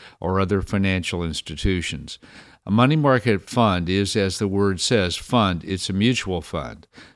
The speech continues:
but inst-, it doesn't invest in stocks, and it doesn't invest in longer-term bonds. It invests in short-term securities.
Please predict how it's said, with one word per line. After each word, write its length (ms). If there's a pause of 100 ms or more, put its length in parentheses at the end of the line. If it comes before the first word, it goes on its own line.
but 100
inst-, 280
it 240
doesn't 340
invest 480
in 80
stocks, 640 (360)
and 120
it 120
doesn't 340
invest 460
in 120
longer-term 680
bonds. 520
It 160
invests 520
in 80
short-term 840
securities. 880